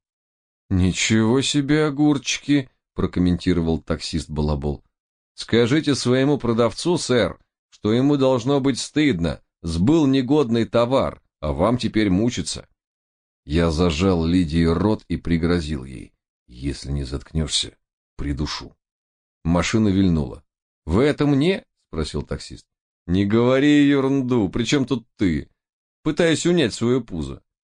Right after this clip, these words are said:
Мне что, выбирать выражение?" Я бесцеремонно сжал пятернёй Лидино лицо. "Да, хорошо бы. А ещё лучше займитесь его воспитанием дома", попросил таксист.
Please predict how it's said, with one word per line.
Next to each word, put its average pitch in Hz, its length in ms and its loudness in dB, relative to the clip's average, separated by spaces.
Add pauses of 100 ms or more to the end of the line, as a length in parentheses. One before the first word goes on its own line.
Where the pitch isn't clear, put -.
Мне 120 220 2
что, 107 220 0
выбирать 120 420 2
выражение?" 127 680 0 (420)
Я 92 220 2
бесцеремонно 101 960 0
сжал 80 340 -2
пятернёй 82 760 -2 (100)
Лидино 78 460 0
лицо. - 500 -6 (600)
"Да, 123 500 2
хорошо 110 540 -2
бы. 87 180 -4 (380)
А 87 80 0
ещё 104 280 2
лучше 127 460 0 (180)
займитесь 120 600 0
его 131 260 2
воспитанием 117 720 0
дома", 107 400 0 (340)
попросил 76 460 -6
таксист. - 420 -12